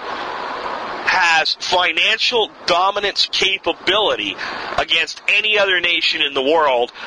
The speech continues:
other than maybe the British, because the British pound is, I won't explain it today, but let's just say it is a very significant crutch for the dollar.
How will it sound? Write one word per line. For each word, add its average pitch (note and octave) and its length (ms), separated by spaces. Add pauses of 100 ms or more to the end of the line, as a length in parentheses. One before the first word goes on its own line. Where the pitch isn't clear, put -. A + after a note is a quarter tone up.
(220)
other A#3+ 360
than F#3 220
maybe E3+ 380
the C3+ 160
British, C#3 720 (420)
because D#3+ 380
the E3 100
British G#3 460
pound D#3 520 (540)
is, D#3+ 680
I - 680
won't F3+ 180
explain D#3+ 340
it D3 120
today, C3+ 260
but C3+ 80
let's E3 200
just E3+ 200
say D3 300
it C#3+ 80
is C#3 220
a C#3 100
very F3 240
significant D3+ 640
crutch C#3+ 340
for C#3 140
the B2 80
dollar. A#2 360